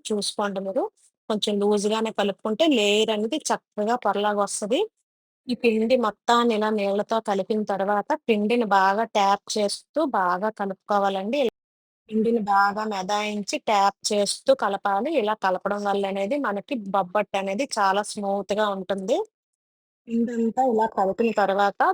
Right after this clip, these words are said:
టైమ్ ఉంటే ఒక వన్ అవర్ నానబెట్టుకుంటే చాలా బావుంటుంది. లేదంటే ఒక హాఫ్ an hour అయినా నానబెట్టుకోవాలి.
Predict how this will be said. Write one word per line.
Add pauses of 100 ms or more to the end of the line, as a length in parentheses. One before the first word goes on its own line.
(120)
టైమ్
ఉంటే
ఒక
వన్
అవర్
నానబెట్టుకుంటే
చాలా
బావుంటుంది.
లేదంటే
ఒక
హాఫ్
an
hour
అయినా (520)
నానబెట్టుకోవాలి.